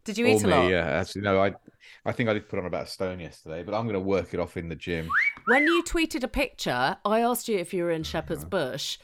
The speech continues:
Speaker 1: Shea
Speaker 2: Yes.
Speaker 1: Boo, because it, all those pubs, those joints from that beer are all the same. They all
Speaker 2: Yeah.
Speaker 1: look the same. It's a chain, is it?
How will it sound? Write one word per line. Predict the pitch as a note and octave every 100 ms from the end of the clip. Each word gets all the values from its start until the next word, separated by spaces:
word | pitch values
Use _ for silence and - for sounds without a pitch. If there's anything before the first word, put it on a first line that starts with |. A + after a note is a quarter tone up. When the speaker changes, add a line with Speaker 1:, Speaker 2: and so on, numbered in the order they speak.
| - - _ _ _ _
Speaker 1:
Shea | - G#3+ F#3+
Speaker 2:
Yes. | E3+ F#3+ D#3 C3
Speaker 1:
Boo, | D#3 - - -
because | G#3+ G#3+ A3+ G3 F#3+ F#3+ - _ -
it, | B3 -
all | B3
those | B3 B3 A#3
pubs, | _ - C#4+ G#3+ D3
those | B3+ D4+ -
joints | D#4+ D#4+ F#3 - -
from | F#3 F3+
that | F#3 F3+ - - _ -
beer | A3 G#3 C3 G#2+ C3+ - _ -
are | A#3+
all | C#4
the | B3+
same. | B3+ E4+ A#3+ D3+ D#3+
They | G#3+
all | C#4 C#4
Speaker 2:
Yeah. |
Speaker 1:
look | D4+
the | -
same. | - C#3+ C#3
It's | D#3
a | -
chain, | D4+ E4+ F#3
is | B2 G#2
it? | G2+